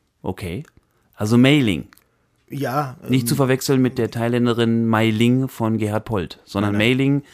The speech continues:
Speaker 1: das heißt, n-, ein Wort, das ja eigentlich unschön besetzt ist, äh, Massenpost.
Speaker 2: Ja. Und gerade von denen, die diese Massenpost verschicken, kann man am meisten lernen.
Speaker 1: Okay, aber jetzt,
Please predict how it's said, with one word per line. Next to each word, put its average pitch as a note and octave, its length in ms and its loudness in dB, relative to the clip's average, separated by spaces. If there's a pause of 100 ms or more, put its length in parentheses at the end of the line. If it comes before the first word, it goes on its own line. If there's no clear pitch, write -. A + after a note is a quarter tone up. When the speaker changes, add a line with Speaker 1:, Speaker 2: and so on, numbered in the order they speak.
(360)
Speaker 1:
das G#2 160 -6
heißt, A2+ 480 -6 (1040)
n-, C#3 340 4 (400)
ein B2+ 260 2
Wort, C#3 220 4
das C3 140 2
ja A#2+ 140 0
eigentlich C3 420 0
unschön B2 320 2
besetzt A2+ 360 0
ist, - 380 -4
äh, G#2+ 540 0
Massenpost. G#2 840 -4 (840)
Speaker 2:
Ja. D3+ 240 -6 (720)
Und E3+ 240 -2
gerade E3+ 360 2
von E3+ 220 -2
denen, F3+ 300 4
die D#3+ 100 -2
diese D3+ 200 -4
Massenpost D#3 560 -4
verschicken, F#3 420 -8
kann F3+ 140 -6
man E3 80 -8
am D3 120 -8
meisten B2 320 -8
lernen. E3 320 -8 (1040)
Speaker 1:
Okay, G#2 360 -4
aber B2 160 -2
jetzt, - 360 -4